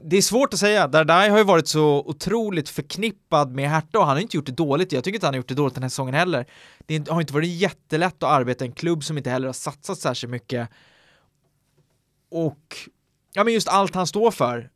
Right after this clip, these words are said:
har ju varit så väl förknippat med det, hela den här glöden för klubben och det som syns på plan och det han har kunnat leverera till spelarna, att kunna visa för supporterna. Det försvinner ju.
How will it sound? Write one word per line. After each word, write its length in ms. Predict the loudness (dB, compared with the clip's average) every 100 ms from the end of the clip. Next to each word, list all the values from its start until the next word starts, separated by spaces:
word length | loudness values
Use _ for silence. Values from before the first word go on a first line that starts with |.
| _ _ _ _ _
har 180 | -6 -2
ju 80 | 0
varit 260 | 2 0
så 400 | -2 0 2 2
väl 280 | 2 2 0
förknippat 440 | -2 -6 -4 -4 -2
med 140 | -2
det, 60 | 0
hela 220 | 2 0
den 80 | 0
här 200 | 0 -2 _ -20 -20 _ _
glöden 680 | -8 0 4 6 4 4 0
för 340 | 0 4 6 4
klubben 600 | 2 0 2 0 -2 -2
och 60 |
det 140 | 0 0
som 100 | 0
syns 240 | -6 -8
på 80 | -8
plan 540 | -4 2 4 4 2 2
och 520 | 2 4 4 4 2
det 100 | 2
han 120 | 2
har 60 | 2
kunnat 200 | 2 2
leverera 260 | 4 4
till 120 | 2
spelarna, 440 | -2 2 4 4 2
att 120 | 0
kunna 180 | -2 -2
visa 400 | 2 0 0 -4
för 80 | -4
supporterna. 720 | -8 -2 0 0 -2 -2 -2 _ _ -20 -20 _ _ 0
Det 120 | 2
försvinner 400 | 4 2 0 -4
ju. 140 | -4